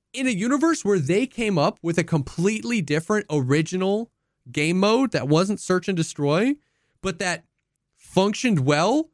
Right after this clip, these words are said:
nobody would be complaining. Nobody would be like, "Uh, search and destroy." It's like, if it, if it, um, encouraged movement and healthy competition, we'd all be happy. But this is just T D M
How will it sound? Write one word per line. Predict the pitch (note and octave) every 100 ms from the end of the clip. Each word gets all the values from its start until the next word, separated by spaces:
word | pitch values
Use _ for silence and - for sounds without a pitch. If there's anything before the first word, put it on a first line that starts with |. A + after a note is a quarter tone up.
| _ _
nobody | D#3 A#3 C4 D4
would | A#3
be | F#3
complaining. | F3 D#3+ E3 A#3 E3
Nobody | G3+ A3+
would |
be | F#3
like, | F3 C3+
"Uh, | A3+ A#3+ A#3+
search | - C4+
and | C4
destroy." | A3 - A3+ G3+ C3+
It's | E3 G3+
like, | F#3+
if | F#3+
it, | D#4 - _
if | F#3+ G#3+ D4
it, | D4 - _ _ _ _ _ _ _ _ _ _ _ _ _ -
um, | D#3+ C#3+ B2 A2+ - _
encouraged | G#3+ G3 - A3 C4 G#3 - - _
movement | D3 G3+ A3+ C4+ C4+ -
and | D#3
healthy | C3+ G3+ A3 A#3
competition, | - G#3+ G#3 E3+ F#3+ C4+ A#3+
we'd | G3 A#3+
all | A#3+
be | A3+ A3
happy. | A#3+ C#4+ G#2 B2 - _ _ _ _ _ _
But | - E3+
this | A3 A#3
is | F3
just | G3+ G#3+ -
T | A3
D | G3+ F#3
M | F#3 D#3 A2+